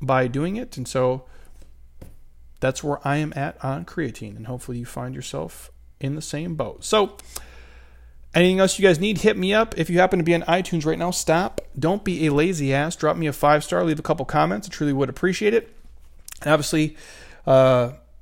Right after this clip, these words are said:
if you have a friend or family member or somebody curious about creatine, feel free to shoot this to them. They can give it a listen.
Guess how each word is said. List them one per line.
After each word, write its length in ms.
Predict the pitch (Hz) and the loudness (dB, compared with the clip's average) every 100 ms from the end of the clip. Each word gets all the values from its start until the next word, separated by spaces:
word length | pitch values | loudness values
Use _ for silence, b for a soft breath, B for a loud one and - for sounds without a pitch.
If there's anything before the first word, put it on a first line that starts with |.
| - - - - - - | -20 -20 -20 -20 -14 -2
if 160 | 160 | 0
you 60 | 180 | 4
have 80 | 170 | 2
a 40 | |
friend 320 | - 190 185 | 2 2 2
or 60 | 165 | 2
family 280 | - 175 175 | 2 4 4
member 260 | 170 170 | 2 2
or 100 | 156 | 0
somebody 460 | 147 165 160 156 151 | 0 0 2 0 -2
curious 340 | - 170 160 | 0 0 2
about 180 | 165 151 | 2 0
creatine, 520 | - 165 156 - 160 | 0 -2 -2 -4 -4
feel 220 | - 156 143 | -2 -2 -2
free 180 | 156 | -2
to 60 | 135 | -4
shoot 320 | - 156 135 | -2 -4 -2
this 160 | 147 139 | -2 -2
to 120 | 143 | -2
them. 340 | 143 175 190 | 0 0 0
They 100 | 139 | -2
can 80 | 127 | -2
give 120 | 127 | 0
it 60 | 123 | 0
a 40 | |
listen. 480 | 120 151 - 208 220 | 2 2 2 -4 -8